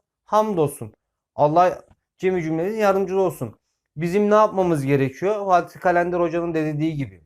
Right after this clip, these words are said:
Bir şey yapacağımız zaman fetva hattını aramamız lazım. Şimdi biz burada genel, genel anlamda konuşuyoruz. Ama senin durumun farklı.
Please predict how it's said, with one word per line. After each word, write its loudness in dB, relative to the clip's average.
Bir -12
şey -4
yapacağımız 0
zaman -4
fetva 0
hattını -2
aramamız 0
lazım. -2
Şimdi -2
biz -2
burada 0
genel, 0
genel 2
anlamda 4
konuşuyoruz. -4
Ama 0
senin -2
durumun 2
farklı. -2